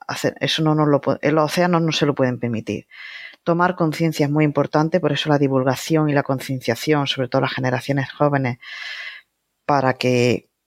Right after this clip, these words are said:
mm, en el futuro, mm, procedan de la forma adecuada, pues es muy importante. Entonces, todos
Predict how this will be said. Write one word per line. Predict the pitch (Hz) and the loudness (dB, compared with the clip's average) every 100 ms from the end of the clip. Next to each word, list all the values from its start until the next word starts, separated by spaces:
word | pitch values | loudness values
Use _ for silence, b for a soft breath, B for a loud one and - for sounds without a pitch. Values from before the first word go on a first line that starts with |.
| - | -10
mm, | 127 156 139 131 127 123 - | 0 0 0 -2 -4 -6 -2
en | 139 | 0
el | 135 | 2
futuro, | - 135 151 139 120 _ _ _ _ _ - | 0 0 2 2 -2 _ _ _ _ _ -6
mm, | 139 127 127 120 127 | -2 -2 -2 -4 -6
procedan | - 135 151 139 131 | -4 0 0 0 2
de | 135 | 2
la | 127 | 0
forma | - 135 139 | -2 0 0
adecuada, | 135 156 156 - - B B B B _ | 2 2 2 -2 -8 B B B B _
pues | 156 147 135 131 - | 0 2 4 2 0
es | 131 131 | -4 -2
muy | 131 | -2
importante. | 131 123 123 104 98 - - | -2 -4 -4 -4 -4 -8 -12
Entonces, | 131 135 127 - 143 139 - _ - | -12 -8 -8 -2 0 0 -2 _ -2
todos | 160 165 180 - | 2 4 2 0